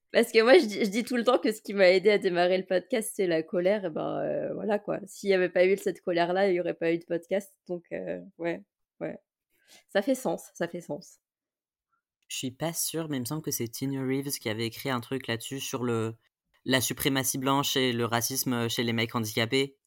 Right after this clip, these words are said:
Speaker 2: et qui parlaient du fait que, en fait, utiliser leur blanchité, leur place dans la suprématie blanche, c'était la seule manière pour eux de, d'appliquer leur masculinité, entre guillemets. Parce que du coup, dans des rapports de genre, le handicap, euh,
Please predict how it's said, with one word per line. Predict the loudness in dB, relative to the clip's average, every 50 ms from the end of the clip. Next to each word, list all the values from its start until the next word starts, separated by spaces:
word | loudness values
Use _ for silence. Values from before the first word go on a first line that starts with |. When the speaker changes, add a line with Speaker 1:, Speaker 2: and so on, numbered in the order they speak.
| _ _ _ _ _ -4
Speaker 2:
et | -2
qui | -2 0
parlaient | 0 0 2 2 0 0
du | -2 -2
fait | -2 -2 -2 -2 -6
que, | -6 -4 -2 -2 -2 -4
en | -6 -6 -4
fait, | -4 -4 -4 -6 -8 -10 -10
utiliser | -8 -6 -6 -4 -2 -2 -2 -2 0 0 2 2 0 0 -4 -8 _ _ _ _ -4
leur | -2 -2 0 0
blanchité, | -2 -2 -4 -4 -4 -2 0 2 2 2
leur | 2 0 -2 -4 _ _ _
place | 2 2 2 2 2 -2 -2
dans | -2 -2
la | -2 -2 -4
suprématie | -4 -6 -6 -4 -2 -2 -4 -4 -6
blanche, | -4 -2 -2 -2 -2
c'était | -4 -4 -4 -2 0
la | 0 0
seule | 0 0 0 2 2 2
manière | 2 2 2 4 2 2 2 0 -6 -10 _ _ _ _ _
pour | -8 -4 -4 -2 0 0
eux | 0 0 0 -2 -6 -16 -20 _ _ _ _ _ _
de, | -6 -2 -2 -2 -2 -4 -8 -14 _ _ _ _ _ _ -4
d'appliquer | 2 2 2 2 2 -4 -4 0 0 2
leur | 2 2
masculinité, | 2 2 0 -2 -2 -2 -2 0 0 0 2 2 2
entre | 2 0 -2 -4
guillemets. | -4 -2 -2 -2 -2 -2 -4 -8 _ _ _ _ _ _ _ _ _ _ _
Parce | 0 0 2 2
que | 2
du | 0 0 -2
coup, | -4 -2
dans | -2 0 0 2
des | 2
rapports | 4 4 2 2 2 -2 -2
de | 0 -2 0
genre, | 2 4 4 4 2
le | 0 0
handicap, | 0 -2 -4 -4 -2 -2 -2 -2 0 -2
euh, | 0 0 0 0